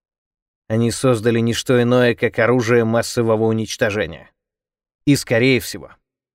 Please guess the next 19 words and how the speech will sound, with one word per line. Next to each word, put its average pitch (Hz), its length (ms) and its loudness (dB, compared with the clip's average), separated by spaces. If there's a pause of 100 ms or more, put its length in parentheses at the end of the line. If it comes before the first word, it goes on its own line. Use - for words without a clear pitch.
(240)
устройство, 139 640 2
которое 123 420 2
они 127 160 0
создавали 123 500 2
с - 80 -10
таким 127 300 0
энтузиазмом, 113 720 0
вскоре 135 420 2
сожжет 123 500 2
дотла 135 340 2
японский 127 580 0
город, - 420 -6 (260)
всех - 320 2
мужчин, 127 480 2
женщин 127 460 -2
и 135 160 -2
детей 120 340 -2
в 101 120 -8
нем. 95 280 -8